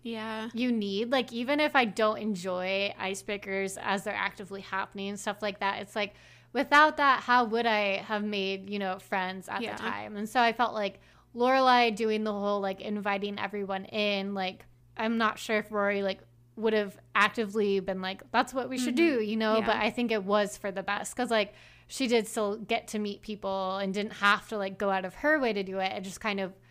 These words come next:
Speaker 2: the possibility was there for
Speaker 1: Mm-hmm.
Speaker 2: her. Someone else planned it.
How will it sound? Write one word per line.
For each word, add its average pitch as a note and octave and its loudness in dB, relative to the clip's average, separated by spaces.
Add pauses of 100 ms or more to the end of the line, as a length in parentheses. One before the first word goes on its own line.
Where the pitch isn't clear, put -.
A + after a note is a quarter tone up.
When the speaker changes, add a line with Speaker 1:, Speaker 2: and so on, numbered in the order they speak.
(240)
Speaker 2:
the G#3 0 (340)
possibility G#3 2
was F3+ -6
there F#3 -4
for B3 -2
Speaker 1:
Mm-hmm. C#4 -10
Speaker 2:
her. G3 -8
Someone G3 -6
else - -12
planned G3 -12
it. A#2 -10